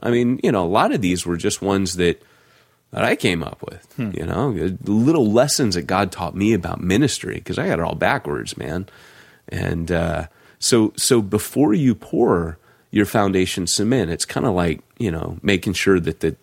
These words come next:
Speaker 1: that the concrete is good, you know, that the mix is right, right? Two parts sand, you know, one,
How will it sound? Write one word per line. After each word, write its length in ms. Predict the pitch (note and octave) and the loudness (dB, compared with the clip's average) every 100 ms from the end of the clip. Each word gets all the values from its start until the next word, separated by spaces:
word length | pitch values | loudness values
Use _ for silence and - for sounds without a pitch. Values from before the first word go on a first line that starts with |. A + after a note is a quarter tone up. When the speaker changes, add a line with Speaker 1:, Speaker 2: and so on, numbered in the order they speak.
| - | -6
Speaker 1:
that 200 | F2 E2+ | -6 -4
the 80 | |
concrete 580 | F2+ A2 G#2 F#2+ F#2 D#2+ | -6 0 2 2 -2 -2
is 140 | E2 - | -4 -4
good, 340 | - F2+ E2 | 0 2 2
you 80 | D#2+ | -2
know, 140 | E2 | -4
that 180 | E2 D#2+ | -4 -4
the 60 | F2+ | -2
mix 360 | F#2+ G2+ - | 2 0 0
is 160 | E2 - | -4 -6
right, 360 | - - - - | -10 -10 -12 -10
right? 340 | - F2 F#2 - - - _ _ | -4 0 0 -2 -18 -20 _ _
Two 160 | - F2+ | -2 0
parts 440 | - F2 - - | 4 2 2 0
sand, 480 | F2 F2+ F2 F2 E2+ | 2 4 4 2 2
you 100 | E2 | 0
know, 240 | E2+ F2 | 2 2
one, 280 | E2 D#2 F#2+ | 2 2 0